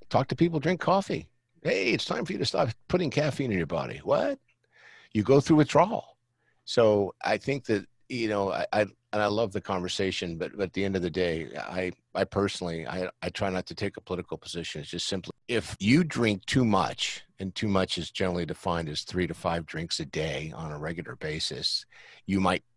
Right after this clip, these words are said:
potentially have a problem with that, meaning it could be impairing other parts of your life. But do you have a disease, or do you just abuse it?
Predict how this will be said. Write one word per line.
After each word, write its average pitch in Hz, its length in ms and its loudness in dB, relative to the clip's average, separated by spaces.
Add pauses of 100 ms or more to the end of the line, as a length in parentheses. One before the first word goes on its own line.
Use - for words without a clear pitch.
(120)
potentially 87 540 0
have 80 180 -6
a 76 80 -10
problem 82 400 -6
with 73 140 -10
that, - 240 -6
meaning 78 240 -6
it 76 80 -14
could 85 160 -4
be 80 100 -4
impairing 80 640 -6
other 85 180 -4
parts - 320 -6
of - 100 -12
your - 140 -8
life. 147 340 -6 (160)
But - 200 0 (120)
do - 80 -4
you 87 140 0
have 120 160 2
a - 20 -4
disease, 135 580 -2
or 82 300 -4
do 87 80 -8
you 82 120 -2
just - 360 -8
abuse 123 360 -4
it? - 100 -14